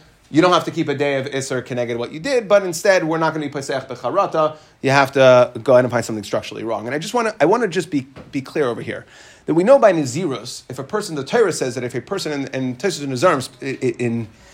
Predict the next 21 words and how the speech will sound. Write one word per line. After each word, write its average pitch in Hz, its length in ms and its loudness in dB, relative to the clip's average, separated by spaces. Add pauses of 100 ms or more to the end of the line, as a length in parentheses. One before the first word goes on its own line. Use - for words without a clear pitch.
(220)
in 120 260 4
Nazir 147 240 4
speaks 120 240 -2
this 107 120 -6
out, 180 200 0
that 139 100 4
if 135 120 -2
a 135 60 -2
person 196 460 0
violates 147 640 4
his 135 160 -2
Nazirus 123 600 -4
with 139 360 -4 (180)
Tuma, 180 440 2 (720)
then 220 200 4
the 208 80 2
Pasuk 277 420 2
says, 156 240 -2
"V'hayamim 156 640 2
harishonim 170 680 -2
yiplu, 156 500 0